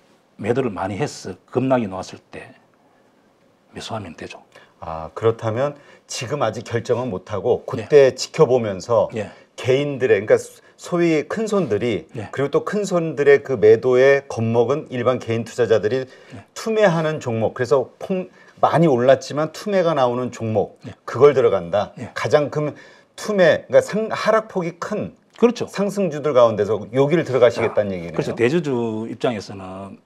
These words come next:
Speaker 1: 그런 거죠. 내가 이 종목을 십 억 가지고 있다가 세금 내는 것보다는 세금 회피하는 게 유리하잖아요.
Speaker 2: 음.
Speaker 1: 그럼 이 주식이 한 이, 삼 프로 밀리더라도 다 매도하는 거죠. 그리고 매도하고 나서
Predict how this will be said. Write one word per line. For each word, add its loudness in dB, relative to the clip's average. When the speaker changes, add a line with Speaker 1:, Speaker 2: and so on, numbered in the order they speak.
Speaker 1:
그런 -6
거죠. -10
내가 -2
이 -8
종목을 -6
십 -8
억 -6
가지고 -6
있다가 -12
세금 2
내는 -4
것보다는 -10
세금 -6
회피하는 -2
게 -16
유리하잖아요. -10
Speaker 2:
음. -14
Speaker 1:
그럼 -4
이 -8
주식이 -8
한 -10
이, -10
삼 -4
프로 -8
밀리더라도 -8
다 -12
매도하는 -10
거죠. -20
그리고 0
매도하고 2
나서 -2